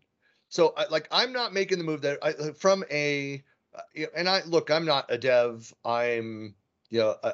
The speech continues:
I'm not an I T pro. I'm, for the things that I'm doing, just as a business user, as a, uh, you know, for the productivity solutions that I'm,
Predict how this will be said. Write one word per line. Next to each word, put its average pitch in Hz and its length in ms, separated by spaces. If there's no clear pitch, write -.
I'm 120 160
not 117 160
an 104 180
I 113 140
T 113 260
pro. 104 640
I'm, 110 300
for 127 160
the 110 80
things 175 420
that 147 180
I'm 123 360
doing, 110 440
just 113 280
as 110 400
a 101 280
business 120 560
user, 104 720
as 104 320
a, 101 400
uh, - 160
you 113 120
know, 104 140
for 110 160
the 107 80
productivity 131 680
solutions 113 580
that 104 100
I'm, 104 260